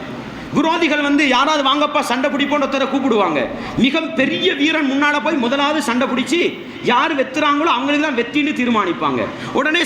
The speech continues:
சிபாகுன்னு சொல்லி ஒருவன் முன்னால வந்து, விரோதி ஒருத்தன் வந்து, "உங்களை யாருக்கப்பா வரையிலும் என்னோட சண்டை பிடிக்கன்னு?" கேட்கும் பொழுது, "ஹம்சா மிகப்பெரிய வீரன் சகோதரர்களே, அசதுல்லா, சிங்கம் என்று சொல்கிற அளவுக்கு வீரன்."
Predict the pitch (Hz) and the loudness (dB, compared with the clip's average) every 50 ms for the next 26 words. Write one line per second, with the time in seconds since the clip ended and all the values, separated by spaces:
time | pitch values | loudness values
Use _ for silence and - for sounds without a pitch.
0 | 311 - 277 285 285 330 359 370 359 294 339 320 311 - - 285 285 294 254 247 | 0 0 0 0 2 2 2 2 2 2 2 0 0 0 0 0 2 2 0 2
1 | 277 285 277 240 254 262 285 285 277 269 262 262 254 247 233 214 254 285 311 311 | 2 0 0 0 0 2 2 2 2 0 0 0 0 0 2 2 2 2 2 2
2 | 302 269 254 262 262 240 233 247 247 277 381 302 185 - - - - - - - | 0 0 0 0 -2 -2 0 0 2 2 2 0 0 -4 -10 -14 -16 -12 -6 -2
3 | 220 262 277 277 233 226 254 285 294 294 294 285 285 294 277 262 254 277 269 277 | -2 0 0 2 2 2 2 0 0 -2 -2 -2 0 0 0 2 2 2 0 0
4 | 269 262 262 247 - - 220 233 262 269 247 269 262 - 254 247 247 247 247 247 | 0 -2 0 -2 0 0 0 0 0 0 0 -2 -2 -2 0 -2 0 0 -2 0
5 | 247 254 247 247 262 294 339 330 190 - - - - - - - 202 254 285 285 | 0 0 0 2 2 2 2 0 0 -2 -4 -12 -12 -6 -4 -4 -2 -2 -2 0
6 | - 269 220 180 151 151 170 214 220 285 277 285 - 302 302 294 302 349 349 320 | 0 0 0 0 0 -2 -4 -2 -2 -2 -2 -2 -4 -2 0 0 0 0 0 0
7 | 294 285 294 269 269 240 - 226 226 202 220 202 190 180 151 165 160 143 - - | 0 0 0 0 0 -2 -2 -4 -2 0 0 0 0 0 0 -2 -2 -2 -2 -2
8 | - 277 269 220 254 240 226 214 214 196 170 - - - - - - - - - | -2 -2 -2 0 -2 -2 0 0 0 0 0 -2 -6 -12 -14 -12 -12 -6 0 2
9 | 294 311 320 330 339 359 359 349 349 330 339 - - 330 320 285 320 311 311 311 | 2 4 4 4 2 2 0 0 -2 -2 -2 -2 -2 -2 -2 0 0 0 0 0
10 | 311 320 311 311 311 269 262 247 214 190 151 - - | -2 -2 -2 0 0 2 2 2 0 0 -4 -4 -8